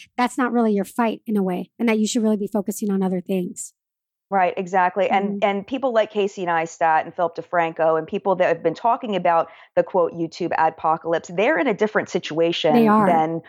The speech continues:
Speaker 2: most beauty creators are. I mean, they're in the same situation as the biggest creators. You know, you
Speaker 1: Mm-hmm.
Speaker 2: think about those big, huge creators. They're,
Speaker 1: PewDiePie.
Speaker 2: they, they, yeah.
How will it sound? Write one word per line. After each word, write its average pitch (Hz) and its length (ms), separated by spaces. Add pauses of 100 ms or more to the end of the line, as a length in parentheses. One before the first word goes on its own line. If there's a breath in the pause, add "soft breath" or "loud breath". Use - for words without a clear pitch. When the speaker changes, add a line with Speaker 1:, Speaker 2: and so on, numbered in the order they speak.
(180 loud breath)
Speaker 2:
most 185 400
beauty 175 240
creators 160 640
are. 156 320
I 165 60
mean, 165 320
they're 214 180
in 269 80
the 269 60
same 220 220
situation 175 540
as 165 140
the - 80
biggest 196 480
creators. 131 560
You 214 60
know, 160 80
you 160 80
Speaker 1:
Mm-hmm. 208 80
Speaker 2:
think 175 160
about 165 240
those 165 200 (280 loud breath)
big, 208 160
huge - 480
creators. 175 540
They're, 233 120
Speaker 1:
PewDiePie. 208 640
Speaker 2:
they, 262 280
they, 277 300
yeah. 220 300